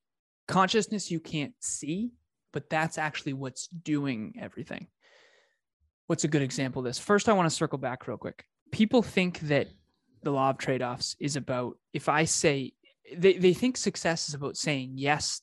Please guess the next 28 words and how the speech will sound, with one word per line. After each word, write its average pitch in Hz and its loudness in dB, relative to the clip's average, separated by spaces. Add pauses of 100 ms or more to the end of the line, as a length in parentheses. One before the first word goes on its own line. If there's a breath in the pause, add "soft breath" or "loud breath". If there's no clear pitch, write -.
to 156 -2
the 123 -10
thing 139 -4
you're 123 -6
supposed - -8
to - -20
do, - -6 (580 soft breath)
when 160 4
in 143 0
reality, 139 0
a 127 -2
lot 139 -2
of 156 -2
it 127 -2
is 127 -6
saying 131 -2
no 139 0
to - -12
the 135 -6 (140)
other 143 2 (180)
tons 156 0
and 139 -4
tons 135 -6
and 131 -10
tons 135 -6
of 135 -12 (240)
ideas. 120 -8 (2000 soft breath)
See, 165 0